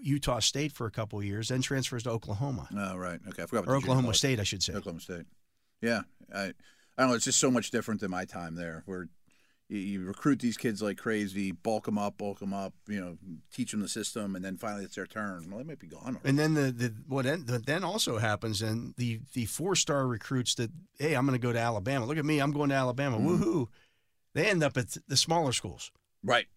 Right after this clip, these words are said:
Speaker 2: You know, they, Bama brings in a five-star from
Speaker 1: Yeah.
Speaker 2: Texas or whatever, or you get
Speaker 1: Or a guy
Speaker 2: there.
Speaker 1: who's been a three-year starter at T C U or
Speaker 2: Mm-hmm.
Speaker 1: somewhere, and then, "Okay, we're gonna push you aside," and
Speaker 2: Uh,
Speaker 1: you end up transferring.
Speaker 2: I always tell this story, but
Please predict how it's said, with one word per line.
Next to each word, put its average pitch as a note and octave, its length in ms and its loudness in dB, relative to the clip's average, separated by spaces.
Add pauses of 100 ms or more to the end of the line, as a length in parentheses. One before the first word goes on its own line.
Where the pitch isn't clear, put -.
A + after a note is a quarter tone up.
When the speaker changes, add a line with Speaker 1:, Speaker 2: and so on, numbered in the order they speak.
(120)
Speaker 2:
You D#2+ 280 -10
know, A#2+ 180 2
they, B2+ 160 2 (480)
Bama C3+ 400 4 (500)
brings C#3 280 6
in B2+ 140 4
a G#2+ 40 -2
five-star B2 680 0
from G#2+ 300 -4
Speaker 1:
Yeah. D3 160 4
Speaker 2:
Texas A2+ 340 -2
or G#2+ 120 0
whatever, G2+ 500 0
or C3 220 6
you A#2 120 2
get D#3+ 160 4
Speaker 1:
Or D#3 40 4
a D3 40 2
guy D3+ 200 6
Speaker 2:
there. D#3 80 6
Speaker 1:
who's D3 100 4
been C#3 160 4
a C3 60 4
three-year C#3 420 4
starter C#3 380 4
at - 100 -6
T D#3+ 160 0
C C#3 180 4
U C3+ 300 4
or B2 60 4
Speaker 2:
Mm-hmm. A2 100 6
Speaker 1:
somewhere, A2 400 2
and A#2+ 100 4
then, B2+ 300 -2
"Okay, C#3 320 4
we're C3 140 4
gonna C3 120 4
push C3+ 280 0
you B2+ 100 0
aside," A2+ 460 0
and G2+ 180 0 (480)
Speaker 2:
Uh, A2+ 80 -4
Speaker 1:
you C3 80 4
end C3 100 6
up A2 60 0
transferring. A#2+ 480 2
Speaker 2:
I D#3+ 120 6
always C3+ 200 4
tell A2+ 160 0
this G2+ 140 -4
story, F#2 360 -2
but F#2+ 200 -2